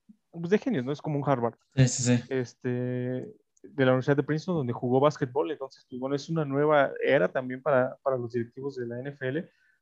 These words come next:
Speaker 1: pues, donde se contratan este tipo de, de personas para llevar las riendas del equipo, ¿no?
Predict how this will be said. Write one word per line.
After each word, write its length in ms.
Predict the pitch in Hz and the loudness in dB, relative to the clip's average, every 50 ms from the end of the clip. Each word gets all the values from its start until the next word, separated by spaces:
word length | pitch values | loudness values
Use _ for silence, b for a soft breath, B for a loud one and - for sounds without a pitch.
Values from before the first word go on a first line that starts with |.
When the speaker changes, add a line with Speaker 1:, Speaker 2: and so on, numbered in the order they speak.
| _ | _
Speaker 1:
pues, 120 | - 143 123 | -4 -2 0
donde 200 | 135 131 127 113 | 2 0 0 -2
se 140 | - 127 - | -4 -6 -6
contratan 600 | - 127 117 131 131 131 156 151 147 147 147 - | -6 -4 -2 0 0 0 2 0 0 -2 -6 -10
este 200 | - 147 - _ _ - | -12 -16 -16 _ _ -14
tipo 260 | 135 135 - 151 135 | -12 -4 -2 0 2
de, 400 | 131 127 120 120 120 120 120 120 | 4 2 2 2 0 -2 -2 -2
de 120 | 123 127 | -2 -2
personas 720 | 123 - 131 120 120 - 143 139 156 180 208 - - _ _ _ _ | 0 2 0 0 0 0 -4 -2 -2 -2 -4 -6 -10 _ _ _ _
para 160 | - 127 120 120 | -2 0 0 0
llevar 240 | 120 120 123 131 | 2 2 4 4
las 140 | 147 160 143 | 4 4 4
riendas 260 | 131 143 147 151 135 | 2 0 0 -2 -2
del 100 | 123 117 | -2 -6
equipo, 300 | 113 113 170 165 - 127 | -8 -8 -8 -10 -10 -10
¿no? 160 | 117 123 - | -10 -10 -12